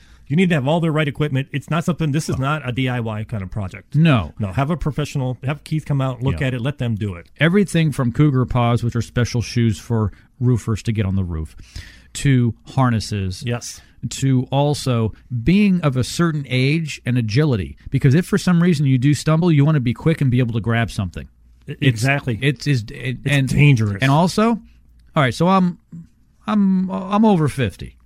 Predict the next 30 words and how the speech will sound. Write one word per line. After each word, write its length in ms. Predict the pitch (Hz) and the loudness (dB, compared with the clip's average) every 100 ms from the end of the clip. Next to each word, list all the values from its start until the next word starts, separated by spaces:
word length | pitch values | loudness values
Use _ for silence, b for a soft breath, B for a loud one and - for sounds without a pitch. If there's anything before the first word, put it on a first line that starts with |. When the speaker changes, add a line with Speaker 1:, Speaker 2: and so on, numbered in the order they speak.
| - | -10
Speaker 2:
all 60 | |
right? 180 | 87 104 - b b b b b _ _ - | -8 -8 -12 b b b b b _ _ -6
If 140 | 139 | 0
I 140 | 226 254 | 2 2
fall 280 | 233 185 | 2 4
off 220 | 143 120 - | 4 0 -4
the 100 | 101 | -6
roof, 420 | 98 85 - - - - _ _ _ _ _ | -4 -6 -8 -18 -20 -20 _ _ _ _ _
it's 160 | - 139 | -6 -4
pretty 260 | - 165 139 | 0 0 0
bad 400 | 120 117 110 104 | 0 2 0 0
versus 300 | 110 117 104 | -2 -2 -4
if 100 | 110 | -4
I 80 | 104 | -4
were 120 | 95 | -4
twenty-five 540 | - 104 90 101 90 | -4 -6 -6 -8 -8
or 40 | 87 | -8
thirty. 380 | - 170 98 - - b - | -2 0 0 -6 -18 b 0
And 120 | 165 | 2
then 80 | 190 | 2
if 140 | - | 2
you're 80 | 131 | -2
sixty-five, 480 | - - 220 190 175 | -2 -2 0 0 0
seventy-five, 320 | 170 147 151 | 0 0 2
and 20 | 139 | 2
eighty-five, 480 | 147 175 185 196 - B | 0 0 -2 -2 -4 B
it 160 | 147 - | -4 0
progressively 540 | 147 123 160 143 127 | 2 2 2 0 0
gets 160 | 127 113 | 0 0
worse 400 | 120 127 123 - | 0 0 0 -4